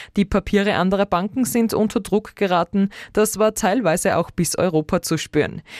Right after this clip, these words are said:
Die Nervosität war da, heißt es innerhalb der E U. Die E Z B rechnet allerdings nicht mit einer globalen Finanzkrise.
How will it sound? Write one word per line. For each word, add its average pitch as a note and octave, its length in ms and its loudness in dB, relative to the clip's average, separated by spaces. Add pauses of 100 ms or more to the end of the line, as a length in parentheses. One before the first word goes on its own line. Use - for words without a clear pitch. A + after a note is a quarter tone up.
(160)
Die G3+ 100 2
Nervosität F3 720 0
war F#3+ 140 2
da, F#3 300 0
heißt F#3+ 300 0
es F#3 120 0
innerhalb G3 520 0
der F#3+ 140 2
E G3 200 0
U. A#3 180 4 (300)
Die G#3+ 180 2
E G3 120 2
Z - 280 -4
B G3+ 160 2
rechnet F#3+ 420 0
allerdings G3 460 0
nicht G#3+ 300 0
mit F#3 180 2
einer E3 240 0
globalen D#3 500 0
Finanzkrise. D#3+ 840 -2